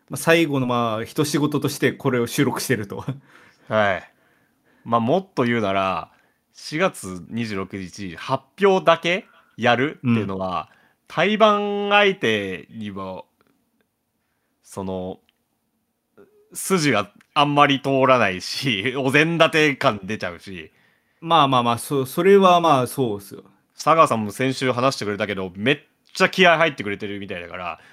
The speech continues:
Speaker 2: うちもいつも通りのパフォーマンスじゃなくて、
Speaker 1: うん。
Speaker 2: 死ぬ気のパフォーマンスしないといけない。
Speaker 1: だからもう本当にそこが、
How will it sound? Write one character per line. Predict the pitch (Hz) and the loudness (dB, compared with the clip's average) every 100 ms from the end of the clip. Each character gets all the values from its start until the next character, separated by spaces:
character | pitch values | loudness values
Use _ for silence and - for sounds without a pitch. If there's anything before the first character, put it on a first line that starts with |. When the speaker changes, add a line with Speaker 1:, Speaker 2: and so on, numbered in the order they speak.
| _ | _
Speaker 2:
う | 120 | -14
ち | 113 175 | -10 -2
も | 156 | 0
い | 117 | 0
つ | |
も | 185 | 0
通 | 185 | -2
り | 180 | -2
の | |
パ | 117 110 | -2 -2
フ | |
ォ | 135 | 0
ー | |
マ | 120 | 0
ン | |
ス | 110 | -2
じ | |
ゃ | 104 | -6
な | |
く | - | -8
て、 | 101 | -10
Speaker 1:
う | |
ん。 | 95 | -8
Speaker 2:
死 | - - 165 | -8 -6 -2
ぬ | 185 | 0
気 | |
の | 190 | 2
パ | 180 | 2
フ | 170 | 2
ォ | |
ー | 165 | 2
マ | |
ン | 110 | 0
ス | |
し | 120 | -2
な | 107 | -2
い | |
と | |
い | 98 | -2
け | 98 | -4
な | 87 | -6
い。 | - _ _ _ _ _ _ _ _ _ _ _ _ _ _ _ - | -10 _ _ _ _ _ _ _ _ _ _ _ _ _ _ _ -20
Speaker 1:
だ | 139 | -14
か | 143 | -10
ら | |
も | 120 117 | -8 -6
う | |
本 | 160 185 | -6 -4
当 | 185 | -4
に | |
そ | - 180 | -4 -4
こ | 202 | 2
が、 | 196 | 2